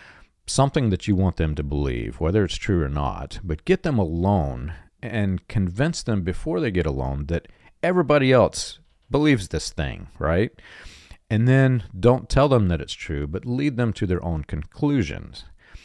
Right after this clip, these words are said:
which is exactly how a cult works. Here, take this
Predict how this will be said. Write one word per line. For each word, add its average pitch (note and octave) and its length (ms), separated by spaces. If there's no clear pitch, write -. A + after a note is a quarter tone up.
which B2+ 260
is A2 140
exactly G#2 520
how D#2+ 180
a B1 60
cult A#1+ 300
works. C#2+ 340
Here, A#2+ 200
take - 280
this - 360